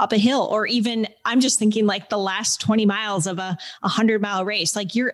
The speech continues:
effort, despite your pace being slowed, is gonna be pretty high. And so it's really hard for us to say, "Yeah, ultra runners are around,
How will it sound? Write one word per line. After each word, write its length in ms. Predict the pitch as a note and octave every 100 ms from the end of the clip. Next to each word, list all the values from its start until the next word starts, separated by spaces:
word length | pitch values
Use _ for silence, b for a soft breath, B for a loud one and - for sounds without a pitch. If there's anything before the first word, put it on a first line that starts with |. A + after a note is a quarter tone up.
| -
effort, 640 | F3 G3 - D4 F#4 - - B B B
despite 480 | A3 G#3+ - A#3+ B3
your 160 | A3+
pace 480 | G3+ - B3+ A#3 G#3+
being 220 | G3+ F#3+
slowed, 360 | E3+ G3+ G3 E3+
is 160 | G3+ -
gonna 300 | C4 D4 B3+
be 160 | A3+
pretty 360 | G#3 - G#3+ G#3
high. 540 | D3+ G3 G3 F3 -
And 140 | D#3 G3+
so 140 | -
it's 160 | B3 -
really 160 | C#4+
hard 260 | A#3+ A3+ A3+
for 140 | A3
us 180 | G3 G3
to 80 | G#3
say, 220 | - G3 F#3+
"Yeah, 240 | D4 C#4 F3+
ultra 300 | G#3+ - G#3
runners 320 | G#3 G#3 G#3+
are 160 | F#3+ F#3
around, 400 | G3 G3 G3